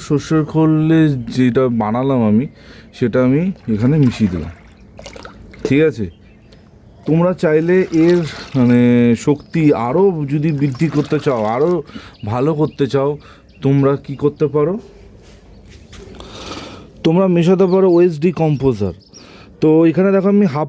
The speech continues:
মগ মতো ওএসডি কম্পোজার এনেছি, সেই ওএসডি কম্পোজারটা এর সাথে মিশিয়ে দিলাম, ঠিক আছে। এটা একদম অপশনাল, যদি তোমার কাছে না থাকে চিন্তা করার কোনো কারণ নেই যে তোমার কাছে নেই, আহ, মেশানো দরকার নেই। কিন্তু যদি থাকে,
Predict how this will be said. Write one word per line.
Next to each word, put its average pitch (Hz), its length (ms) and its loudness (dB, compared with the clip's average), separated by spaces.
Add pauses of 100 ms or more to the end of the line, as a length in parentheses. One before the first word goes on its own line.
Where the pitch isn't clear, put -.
(100)
মগ 185 240 4
মতো 180 180 2
ওএসডি 165 300 2
কম্পোজার 170 500 2
এনেছি, 170 400 2
সেই 160 180 2
ওএসডি 135 360 2
কম্পোজারটা 147 600 0
এর 151 120 2
সাথে 143 280 0
মিশিয়ে 127 300 0
দিলাম, 95 200 -4 (340)
ঠিক 117 120 0
আছে। 127 180 4 (100)
এটা 139 160 2
একদম 165 440 0
অপশনাল, 196 520 2 (400)
যদি 139 240 2
তোমার 175 300 2
কাছে 175 200 2
না 143 240 2
থাকে 156 380 0 (100)
চিন্তা 160 320 2
করার 156 200 4
কোনো 151 460 -2
কারণ 120 260 2
নেই 139 220 2
যে 131 100 2
তোমার 127 220 0
কাছে 127 180 2
নেই, 113 280 4
আহ, - 880 -2
মেশানো 151 400 2
দরকার 120 340 0
নেই। 92 140 -2
কিন্তু 139 220 0
যদি 147 440 2
থাকে, 170 460 -2